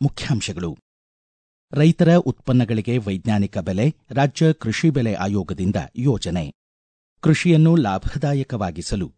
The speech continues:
ಕೃಷಿ ಮೇಳಗಳು ರೈತರಿಗೆ ಸಹಕಾರಿ. ಕೊಪ್ಪಳದ ಶ್ರೀ ಗವಿಸಿದ್ದೇಶ್ವರ ಜಾತ್ರಾ ಮಹೋತ್ಸವಕ್ಕೆ ಅಧಿಕೃತ ಚಾಲನೆ. ಸ್ವಾಮಿ ವಿವೇಕಾನಂದರ ಜನ್ಮದಿನ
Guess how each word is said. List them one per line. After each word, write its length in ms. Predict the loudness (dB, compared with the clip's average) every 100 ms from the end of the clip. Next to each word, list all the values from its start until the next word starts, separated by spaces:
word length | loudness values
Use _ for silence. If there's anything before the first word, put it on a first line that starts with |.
| -6
ಕೃಷಿ 300 | -4 0 0
ಮೇಳಗಳು 440 | 0 -2 -4 -4 -6 -4
ರೈತರಿಗೆ 560 | 0 0 -2 -6 -6
ಸಹಕಾರಿ. 600 | -6 -4 -4 -6 -8 -8 -10 -16 _ _ _ _ _ 0
ಕೊಪ್ಪಳದ 420 | 2 4 4 4 2 _ _
ಶ್ರೀ 180 | -4 -2
ಗವಿಸಿದ್ದೇಶ್ವರ 840 | 0 -2 -4 -6 -4 -4 -6 -6
ಜಾತ್ರಾ 420 | -4 -4 -4 -2 0
ಮಹೋತ್ಸವಕ್ಕೆ 840 | 0 -2 -10 -10 -10 -10 -12 -12 -8
ಅಧಿಕೃತ 540 | -6 -6 -6 -8 -8 -8 -6
ಚಾಲನೆ. 440 | -4 -4 -4 -6 -8 _ _ _ _ _ _ -12
ಸ್ವಾಮಿ 380 | 0 4 4 2
ವಿವೇಕಾನಂದರ 760 | 2 2 2 2 4 2 2 -2 -4 _ -12
ಜನ್ಮದಿನ 520 | 0 4 4 4 -2